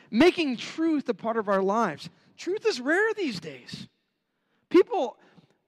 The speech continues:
people are going after all sorts of things. The, you know, you, you hear about A I. Uh, the day's coming when people are gonna think A I is truth. It's probably already here in some cases. Can I tell you what truth is? It's the Word of God.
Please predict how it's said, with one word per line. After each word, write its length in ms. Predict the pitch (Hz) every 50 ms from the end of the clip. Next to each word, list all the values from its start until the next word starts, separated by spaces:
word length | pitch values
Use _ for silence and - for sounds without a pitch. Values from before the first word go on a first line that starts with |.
| _ _
people 300 | - 320 370 - 480 339
are 80 | 285
going 320 | 254 214 269 311 320 311 294
after 280 | 294 277 - 285 269
all 280 | 240 - 294 349 392 359
sorts 320 | - - 320 339 320 -
of 80 | - 214
things. 240 | 240 233 208 175 202
The, 180 | 240 233 -
you 80 | 240 277
know, 120 | 277 269
you, 140 | 247 226 233
you 200 | 233 - 220 226
hear 140 | 233 277 277
about 380 | 262 247 247 247 226 208 - - - - - - _ -
A 180 | 240 269 277
I. 400 | 262 247 247 262 285 311 320 277 -
Uh, 100 | 233 226 226 220
the 80 | 247
day's 280 | 214 294 320 339 311 -
coming 360 | - 320 339 370 330 285 240
when 320 | 247 254 247 240 - - - _ - -
people 240 | - 330 330 330
are 20 | 302
gonna 160 | 294 294 285
think 280 | - 320 320 - 262 254
A 140 | 302 349
I 180 | 359 339 370 403
is 180 | 403 247 185 -
truth. 440 | - - 165 151 131 - - - - _ _ _ _ _ _ _ _ _ _ _ _ _ _ _ _ _ _ _ _ -
It's 120 | 208 -
probably 340 | - 285 285 302 311 302 285
already 260 | 294 294 294 294 262
here 200 | 254 311 392 427
in 100 | 370 262
some 160 | 202 208 214 185
cases. 560 | 180 190 165 147 - - 139 - - - - - _ _ _ _ _
Can 100 | - 226
I 80 | 247 262
tell 180 | - 285 285
you 120 | 285 277 269
what 140 | 262 254 -
truth 280 | - 285 277 277 -
is? 320 | 294 302 311 285 - - - - _ _ _ _ _ _ _ _ _ _
It's 160 | - 185 -
the 100 | - 240
Word 180 | 214 175 175 165
of 120 | 165 143
God. 340 | - 156 139 - - - -